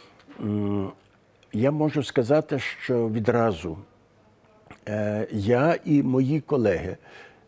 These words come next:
відчули трупний запах Російської імперії.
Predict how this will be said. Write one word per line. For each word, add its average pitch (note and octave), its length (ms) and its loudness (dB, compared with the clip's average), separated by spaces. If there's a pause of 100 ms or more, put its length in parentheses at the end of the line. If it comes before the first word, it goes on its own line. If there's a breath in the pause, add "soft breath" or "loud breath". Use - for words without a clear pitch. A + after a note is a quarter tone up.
(140)
відчули C3 580 2
трупний A2+ 600 -2
запах G2+ 520 -2
Російської G2 600 -4
імперії. - 640 -8